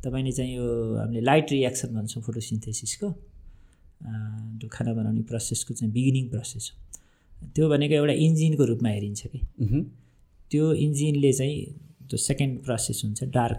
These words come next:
Speaker 1: रियाक्सन भन्छ, त्यो डार्क रियाक्सनलाई एनर्जाइज गर्छ,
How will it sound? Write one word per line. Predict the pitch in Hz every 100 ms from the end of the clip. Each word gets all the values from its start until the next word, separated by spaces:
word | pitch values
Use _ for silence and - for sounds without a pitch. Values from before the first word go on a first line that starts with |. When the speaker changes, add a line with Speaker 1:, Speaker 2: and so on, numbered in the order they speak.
| 113
Speaker 1:
रियाक्सन | 104 104 - 117
भन्छ, | 107 113
त्यो | 165 - -
डार्क | 110 113 -
रियाक्सनलाई | 117 110 110 - 110 110
एनर्जाइज | 117 123 117 113 104 -
गर्छ, | - -